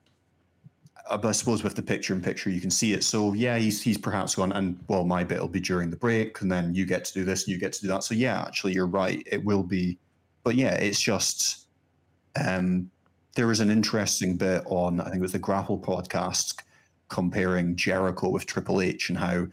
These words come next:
Triple H only works with The Undertaker and, um, whoever, Batista, all these names,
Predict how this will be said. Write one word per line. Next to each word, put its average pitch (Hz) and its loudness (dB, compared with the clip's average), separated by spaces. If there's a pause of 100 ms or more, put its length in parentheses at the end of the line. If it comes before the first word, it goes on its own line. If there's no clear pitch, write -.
(260)
Triple 95 0
H 92 0
only 90 4
works 92 0
with - -4
The 101 2
Undertaker 92 -2
and, - -6 (580)
um, 85 0 (260)
whoever, 90 -2
Batista, 95 0 (420)
all 101 2
these 95 0 (160)
names, 92 2